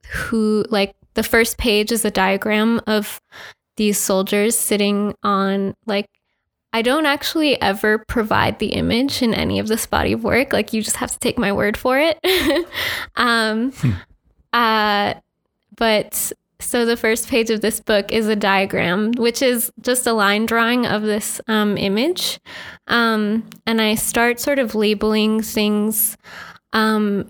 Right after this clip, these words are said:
Speaker 1: in, that are significant in the, um, in this image that I found. So, like,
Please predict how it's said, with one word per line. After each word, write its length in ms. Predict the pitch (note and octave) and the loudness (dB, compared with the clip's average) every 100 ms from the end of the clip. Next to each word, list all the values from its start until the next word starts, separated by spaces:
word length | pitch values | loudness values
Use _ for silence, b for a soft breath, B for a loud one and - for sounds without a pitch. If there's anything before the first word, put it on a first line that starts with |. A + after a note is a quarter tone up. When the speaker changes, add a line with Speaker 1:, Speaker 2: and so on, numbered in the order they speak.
| - | -2
Speaker 1:
in, 500 | A3 G#3+ G#3+ G#3 - A#3 | 0 2 2 0 -2 0
that 100 | G#3 | 2
are 100 | G3+ | 2
significant 800 | - G#3 G3 G#3 G3+ G3+ G3+ - | 0 0 0 -2 -2 0 -2 -4
in 380 | A3+ G#3 G3+ G3+ | -2 0 2 0
the, 300 | G3+ G3+ F#3+ | 0 0 0
um, 400 | G3+ - G#3+ G#3+ _ _ _ _ _ _ _ _ - | -2 -2 -4 -4 _ _ _ _ _ _ _ _ -4
in 160 | A3 | 0
this 320 | G#3+ G#3 - - | 2 0 -4 -2
image 320 | G#3+ G3+ G#3 | 0 2 2
that 100 | G#3+ | 0
I 80 | G3+ | 0
found. 420 | G3+ A3+ G#3+ G#3+ | 0 2 2 2
So, 220 | G#3+ G#3 G3 | 0 2 2
like, 380 | F#3+ G3 - | 2 -2 -8